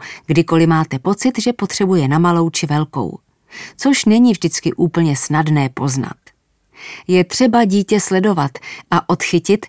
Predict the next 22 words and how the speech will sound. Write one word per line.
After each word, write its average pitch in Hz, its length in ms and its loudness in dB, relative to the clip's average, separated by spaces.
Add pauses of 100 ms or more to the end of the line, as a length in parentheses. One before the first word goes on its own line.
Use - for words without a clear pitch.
(260)
jakými 190 440 4
signály 214 500 2
dává 190 340 2
svou 160 240 -2
potřebu 185 460 0
najevo. 160 400 2 (520)
Třeba, 175 300 0
že 180 120 2
se 165 160 0
při - 200 -2
kojení 170 440 2
začne 170 340 -2
odtrhávat 170 680 -2
od 175 180 -6
prsu, 190 380 -4 (240)
ačkoliv 160 420 -2
má 156 140 2
ještě 151 320 -2
hlad, 175 240 0 (540)
vysvětluje 165 600 0
Zuzana 156 360 0
Sádecká. 147 760 -2